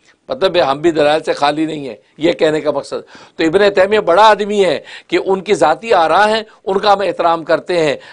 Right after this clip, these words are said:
लेकिन उसको उमूमी अहले सुन्नत वल जमात के मसलक के ऊपर उसको हावी करें, ये कायदे के ख़िलाफ़ है। इसलिए हम किसी की जो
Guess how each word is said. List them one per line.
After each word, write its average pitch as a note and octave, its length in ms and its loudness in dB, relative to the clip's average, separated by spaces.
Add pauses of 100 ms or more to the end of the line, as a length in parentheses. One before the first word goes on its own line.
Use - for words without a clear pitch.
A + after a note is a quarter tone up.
लेकिन D#3+ 300 0
उसको - 300 -10
उमूमी F3 560 -2
अहले F#3+ 460 -2
सुन्नत F#3 260 -4
वल E3+ 140 0
जमात E3 360 0
के F3+ 60 -8
मसलक D#3 440 -4
के F#3+ 60 -2
ऊपर F#3+ 180 -4
उसको D#3+ 180 -4
हावी D3+ 320 -2
करें, G#3+ 320 -2 (300)
ये F3 240 2
कायदे E3+ 380 -2
के D3 100 -6
ख़िलाफ़ B2 420 -6
है। E2 100 -20 (760)
इसलिए D#3 340 -2
हम C3 200 -6
किसी D3+ 340 -10
की D3 140 -8
जो D3 180 -2